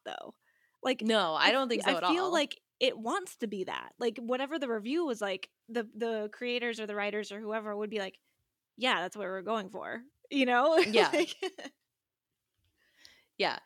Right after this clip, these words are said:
Speaker 2: No, I like the, uh, terror hook person being like, "We totally get where the writing and the directing and the acting are going." <laughs>
Speaker 1: Yeah.
Speaker 2: And then the New York Post is like, "I mean, it's not bad,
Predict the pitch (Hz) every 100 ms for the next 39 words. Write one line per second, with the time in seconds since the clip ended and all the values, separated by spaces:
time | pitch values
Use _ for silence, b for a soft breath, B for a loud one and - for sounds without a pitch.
0 | _ - 185 127 180 185 180 196 - -
1 | _ _ _ 196 190 175 165 156 151 -
2 | _ 170 156 143 135 - 180 170 170 -
3 | - 135 151 151 156 156 151 147 - 170
4 | 180 185 180 185 190 190 185 165 180 180
5 | 175 175 170 170 170 175 170 165 170 160
6 | 156 147 156 165 165 156 175 156 143 120
7 | - - b b b - - 277 294 320
8 | 339 339 320 269 277 294 247 254 240 247
9 | 262 240 226 220 - b b b b b
10 | - 311 339 349 349 - 330 440 - 165
11 | 185 190 226 165 165 170 196